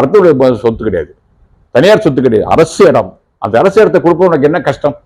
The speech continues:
சொல்லு? எவ்வளோ புறம்போக்கு அரசு அரசியல்வாதிகள் பிடிக்கிறான், எடுத்துட்டு ஓடி போடுறான், பேரை பட்டா மாத்தி இருக்கிறான். வாழ்ந்தவர்களுக்கு கொடுப்பதற்கு உனக்கு என்ன கஷ்டம் சொல்லு? கேட்டான், "சாலையை அகலப்படுத்தப் போகிறேன்,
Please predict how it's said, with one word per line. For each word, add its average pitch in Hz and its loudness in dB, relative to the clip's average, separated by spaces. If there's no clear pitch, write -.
சொல்லு? 143 0
எவ்வளோ 123 6
புறம்போக்கு 175 4
அரசு 147 0
அரசியல்வாதிகள் 131 2
பிடிக்கிறான், 127 2
எடுத்துட்டு 135 2
ஓடி 160 6
போடுறான், 131 2
பேரை 156 4
பட்டா 131 0
மாத்தி 123 2
இருக்கிறான். 127 -2
வாழ்ந்தவர்களுக்கு 160 2
கொடுப்பதற்கு 131 -2
உனக்கு 104 -6
என்ன 107 -10
கஷ்டம் - -20
சொல்லு? - -10
கேட்டான், 113 -4
"சாலையை 117 2
அகலப்படுத்தப் 95 -6
போகிறேன், 90 -8